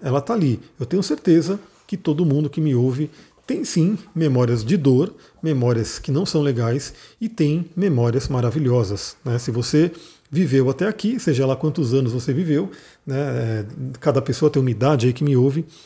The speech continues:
com certeza você já passou por muitas experiências, muitas coisas,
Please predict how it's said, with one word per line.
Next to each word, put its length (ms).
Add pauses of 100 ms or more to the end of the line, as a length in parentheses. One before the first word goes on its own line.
(160)
com 120
certeza 360
você 200
já 120
passou 300
por 140
muitas 240
experiências, 600
muitas 300
coisas, 460